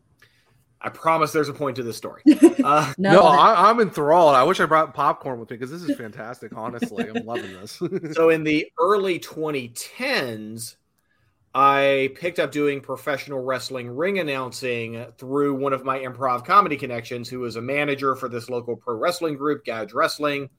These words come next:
Speaker 1: So they needed a ring announcer, so I became a pro wrestling ring announcer. So I learned how to work a crowd live on the mic in that pro wrestling style. I was a wrestling fan growing up,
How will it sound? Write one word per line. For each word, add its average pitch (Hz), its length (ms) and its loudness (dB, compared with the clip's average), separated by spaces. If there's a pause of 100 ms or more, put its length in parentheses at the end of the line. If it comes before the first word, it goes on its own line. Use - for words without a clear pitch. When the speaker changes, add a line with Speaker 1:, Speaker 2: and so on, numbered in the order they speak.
(920)
Speaker 1:
So 131 320 -4
they 151 160 4
needed 139 280 0
a 127 60 -2
ring 196 220 0
announcer, 143 340 -2
so 135 160 -2
I 135 60 2
became 135 400 -4
a 127 60 -2
pro 131 300 -2
wrestling 120 460 -8
ring 202 240 0
announcer. 92 380 -10
So 120 120 -10
I 123 60 -4
learned 151 260 -2
how 147 100 0
to 139 80 0
work 143 300 -2
a 147 60 -4
crowd 135 460 2
live 135 420 2
on 131 140 -6
the 127 60 -6
mic 127 520 -2 (460)
in 143 160 -2
that 139 240 -2
pro 147 280 0
wrestling 135 520 -4
style. 120 400 2
I 123 80 -4
was 131 100 -6
a 139 60 -6
wrestling 139 340 -2
fan 127 260 -6
growing 117 280 -6
up, 110 180 -8